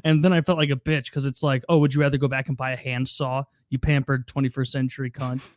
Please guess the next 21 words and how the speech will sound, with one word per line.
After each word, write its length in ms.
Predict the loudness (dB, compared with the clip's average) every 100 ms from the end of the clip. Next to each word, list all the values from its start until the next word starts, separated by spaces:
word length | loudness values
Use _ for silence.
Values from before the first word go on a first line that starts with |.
| _ _ _ _ -8
And 120 | -6
so, 360 | -2 -2 -2 -4 0
yeah, 160 | 2
that 160 | 2 -2
I, 260 | -2 -2 -2 _ _ _ _ -2
I, 200 | -2 -4 _ _
all 200 | 0 2
of 60 | 4
that 280 | 4 2 2
went 140 | 2
off 140 | 2 0
without 220 | 0 0
a 20 |
hitch. 420 | 0 -2 -6 -14 _ _ _ _ _ _ _ -6
I, 160 | -6 -4
I 40 | -6
got 220 | -4 -2
all 100 | -2
the 100 | 0
trees 280 | 2 4 4
down, 360 | 4 4 4